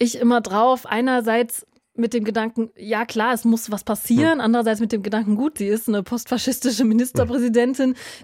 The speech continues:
Speaker 1: die, äh, da auch politisches Kalkül hintersieht. Äh, wie gucken Sie denn da als Politikprofessor drauf?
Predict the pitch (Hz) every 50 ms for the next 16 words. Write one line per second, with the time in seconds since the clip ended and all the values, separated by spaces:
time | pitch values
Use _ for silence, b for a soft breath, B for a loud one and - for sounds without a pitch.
0 | B - 240 226 226 233 233 233 220 214 208 202 208 208 196 214 202 196 - 190
1 | 208 220 202 - - 220 190 226 226 - - - 214 - - - 196 185 - -
2 | - 220 226 262 285 285 269 302 302 285 - 254 240 226 220 233 254 269 269 262
3 | - - B B B B B B B B 214 208 196 185 202 - - 226 - 220
4 | 185 185 220 220 254 233 214 208 190 190 196 190 190 185 - 185 185 180 - -
5 | - 190 185 185 - 240 - - 240 - 175 - - 147 - 180 147 147 160 160
6 | 165